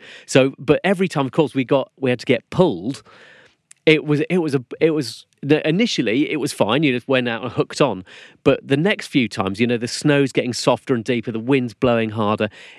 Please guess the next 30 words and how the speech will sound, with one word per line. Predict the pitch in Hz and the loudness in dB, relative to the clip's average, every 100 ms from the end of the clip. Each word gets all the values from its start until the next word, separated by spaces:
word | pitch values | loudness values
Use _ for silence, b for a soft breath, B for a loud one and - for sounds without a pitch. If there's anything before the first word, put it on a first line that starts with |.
| - | 2
It | 156 | 4
became | 151 - 139 127 | 2 0 2 2
harder | 120 - 143 135 127 | -2 2 2 4 2
and | 131 120 | 0 -4
harder. | 110 139 123 107 | 0 2 2 0
We | 101 | -2
were | 113 | -2
trying | 147 123 | 0 -2
to, | 107 | -2
we | 135 | -4
tried | 120 135 117 | 0 -2 0
to | 113 | -2
reduce | 104 113 - | -2 -2 -2
the | 107 | -8
tyre | - 120 117 | -4 0 0
pressures, | 113 - 110 - 110 107 - B B B B B | -2 -4 -4 -4 -4 -4 -8 B B B B B
all | 190 165 | 2 4
this | 147 127 | 2 -2
sort | - | -4
of | |
thing, | 117 120 | -4 -2
and | 127 | -2
it | |
was | 139 | -2
becoming | - 151 139 135 | -2 0 0 2
more | 147 160 | 0 0
physical | - 151 127 - | 0 -2 0 -2
effort | 135 135 92 - | -2 -2 -6 -6
to | |
just | 113 131 | -2 -2